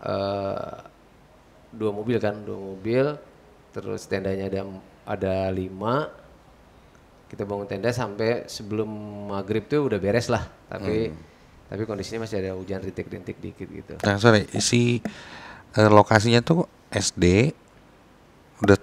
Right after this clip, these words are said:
Speaker 2: sudah tidak terpakai berarti ya?
Speaker 1: Udah hancur dia.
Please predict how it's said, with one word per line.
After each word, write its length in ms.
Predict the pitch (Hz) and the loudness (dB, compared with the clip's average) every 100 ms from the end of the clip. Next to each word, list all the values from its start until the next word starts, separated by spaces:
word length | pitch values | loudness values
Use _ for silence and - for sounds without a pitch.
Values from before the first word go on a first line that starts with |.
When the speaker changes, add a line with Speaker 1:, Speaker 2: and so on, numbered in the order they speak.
| - - | 0 4
Speaker 2:
sudah 240 | 107 101 | 10 10
tidak 320 | - 101 95 | 10 8 8
terpakai 400 | 98 98 127 107 | 6 4 6 6
berarti 400 | 85 87 - 80 | 6 2 0 -4
ya? 80 | 85 - - - | -4 -10 -20 -20
Speaker 1:
Udah 240 | - 95 101 | -6 -4 -4
hancur 320 | 131 104 113 - | -6 -8 -8 -10
dia. 160 | 95 | -18